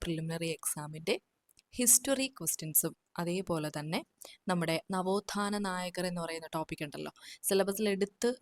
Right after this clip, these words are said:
കുറച്ച് ആളുകളുടെ പേര് പറഞ്ഞ് തന്നെ പറയുന്നുണ്ട്. അപ്പൊ അതിൽ നിന്നൊക്കെ ചോദിച്ചിട്ടുള്ള ക്വസ്റ്റ്യൻസും പിന്നെ അതേപോലെ തന്നെ അതിൻ്റെ റിലേറ്റഡ് ഫാക്റ്റും ആണ്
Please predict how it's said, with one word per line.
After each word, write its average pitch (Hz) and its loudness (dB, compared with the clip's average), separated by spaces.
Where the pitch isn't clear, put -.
കുറച്ച് 185 0
ആളുകളുടെ 185 0
പേര് 185 -2
പറഞ്ഞ് 175 -2
തന്നെ 180 -12
പറയുന്നുണ്ട്. 165 -6
അപ്പൊ 202 6
അതിൽ 208 6
നിന്നൊക്കെ 233 4
ചോദിച്ചിട്ടുള്ള 175 0
ക്വസ്റ്റ്യൻസും 170 2
പിന്നെ 254 4
അതേപോലെ 202 4
തന്നെ 165 -2
അതിൻ്റെ 156 -2
റിലേറ്റഡ് 170 -4
ഫാക്റ്റും 156 -2
ആണ് 240 4